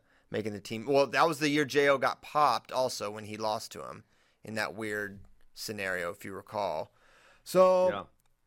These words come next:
Speaker 1: and I know this is a lot of freestyle talk, but I, I think it, it matters when they're both, they both smashed
Speaker 2: Sure.
Speaker 1: everyone they wrestled these years,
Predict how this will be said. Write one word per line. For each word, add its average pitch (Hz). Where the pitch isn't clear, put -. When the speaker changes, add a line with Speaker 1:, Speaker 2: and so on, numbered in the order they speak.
Speaker 1:
and 160
I 170
know 170
this 151
is 147
a 131
lot 120
of 107
freestyle 139
talk, 160
but 110
I, 117
I 113
think 113
it, -
it -
matters 107
when 120
they're 110
both, 120
they 147
both 220
smashed 208
Speaker 2:
Sure. 190
Speaker 1:
everyone 170
they 151
wrestled 147
these 107
years, 120